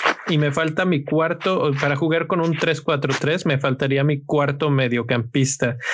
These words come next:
Y aquí tengo dos opciones. Puedo tener a Kevin De Bruyne o a Sterling, o a alguien mucho más barato para financiar el dinero, y ese dinero se mueve a la delantera, a Kane.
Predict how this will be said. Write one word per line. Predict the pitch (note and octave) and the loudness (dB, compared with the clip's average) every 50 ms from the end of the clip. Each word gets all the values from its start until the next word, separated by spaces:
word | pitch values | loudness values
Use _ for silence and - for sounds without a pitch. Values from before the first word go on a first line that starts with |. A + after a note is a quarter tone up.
| - - _ - | -6 -6 _ -4
Y | D#3 D3+ | -2 0
aquí | D3+ D3 C#3 C#3 C#3+ F#3+ G3+ A#3 C4+ C4+ C4 - - | 0 0 0 -2 -2 0 0 2 0 0 -2 -2 -2
tengo | F#3 F3 F3 F3+ D#3+ | 0 2 2 2 0
dos | D3 C#3+ C#3 F3+ | 0 0 -2 -2
opciones. | E3 - - G#3+ A#3 B3 - - C3+ - - - _ | -4 -2 -2 0 0 0 0 -2 -2 -6 -8 -8 _
Puedo | - D#3+ D#3 E3+ G#3 A3 A3 | -2 -2 0 0 0 0 0
tener | F#3+ E3+ D#3+ E3+ F3+ | 0 0 2 2 0
a | F3 | 0
Kevin | F3+ - D3+ D3 F3+ F#3+ | 0 0 0 2 2 2
De | F3+ E3 | 0 0
Bruyne | D3+ D3 C#3+ C#3+ D3 C#3+ C#3+ C#3+ C#3 C#3 - - _ _ _ - | 0 0 0 2 2 2 2 2 0 -2 -6 -14 _ _ _ -8
o | - D3+ C#3 B2+ | -4 -2 0 0
a | B2 | 0
Sterling, | C3 - - E3 F#3 G3 F#3 C#3+ C#3 - B2+ - - - - - - - - - - - - - - - - - - _ _ _ _ _ _ _ _ - | -2 0 0 0 0 2 2 0 2 0 -2 -4 -6 -16 -18 -12 -6 -6 -4 -4 -4 -6 -10 -12 -10 -12 -12 -12 -12 _ _ _ _ _ _ _ _ -4
o | F#3+ G3+ G#3+ F#3+ F#3+ A#3 C4 - - _ _ - | -2 0 2 2 0 0 -2 -6 -12 _ _ -2
a | - C3+ C3+ | 0 0 2
alguien | C#3+ D3+ D#3 D#3+ D3 C#3+ | 2 2 2 2 2 2
mucho | C#3+ F3+ - - A#3 | 2 2 0 0 0
más | A3+ G#3+ G#3 G3 | 0 0 0 0
barato | G3 F#3 E3+ D3+ C#3+ - F#3 F#3+ F#3 - | 0 0 0 0 0 0 -2 -4 -4 -2
para | - D3+ C3 C#3 E3 G#3 - | -2 0 2 2 0 0 -2
financiar | - - E3+ D3+ C#3+ C3+ B2+ C3 - - C#3+ C#3 C#3 D3+ | -6 -4 0 2 2 2 2 0 0 0 0 2 2 2
el | D3 C#3+ | 2 2
dinero, | C#3 C3+ C3 C3 C3+ C#3 | 2 2 2 2 2 2
y | C#3+ C#3+ D3 | 2 2 2
ese | C3+ C#3 E3+ | 2 2 0
dinero | D#3 C#3+ C3+ C3+ C3+ D3 | 2 2 2 2 2 0
se | C#3+ D3+ | 0 0
mueve | C#3 C3+ C3+ C3+ C#3 C#3 | 2 2 2 2 2 2
a | C#3 C3+ | 2 2
la | B2+ B2 A#2+ | 2 2 2
delantera, | A#2+ A#2+ B2 A#2+ A#2+ A#2+ C3 C3+ C#3+ D3+ - - | 2 2 0 0 0 0 2 2 2 0 -2 -2
a | B2+ A2+ A#2 | -4 -2 0
Kane. | - C3 B2+ B2+ A#2+ | 0 0 0 0 -2